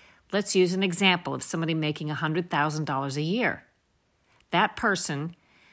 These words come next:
could take off what he'd paid in state and local taxes, let's say twenty-three thousand dollars in a high-tax state like California, and they'd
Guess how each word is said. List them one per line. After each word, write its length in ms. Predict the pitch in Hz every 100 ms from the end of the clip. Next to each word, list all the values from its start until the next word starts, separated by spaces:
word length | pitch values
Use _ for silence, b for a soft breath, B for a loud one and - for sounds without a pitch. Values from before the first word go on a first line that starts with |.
| b
could 180 | - 180
take 300 | - 269 277
off 260 | 214 202 -
what 200 | 180 -
he'd 240 | 214 202
paid 380 | - 165 160 180
in 100 | 175
state 320 | - 165 151
and 80 | 175
local 380 | 170 170 - 180
taxes, 540 | - 151 151 180 160
let's 160 | 156 -
say 140 | 160
twenty-three 640 | 147 - 147 160 - 170
thousand 520 | 175 156 151 165 208 196
dollars 580 | 156 139 139 175 - - _ _ _
in 120 | 143
a 60 | 139
high-tax 500 | 143 143 - 147 -
state 260 | - 143 147
like 160 | -
California, 680 | - 139 135 165 143 139 175 - b b b
and 100 | 175
they'd 160 | 175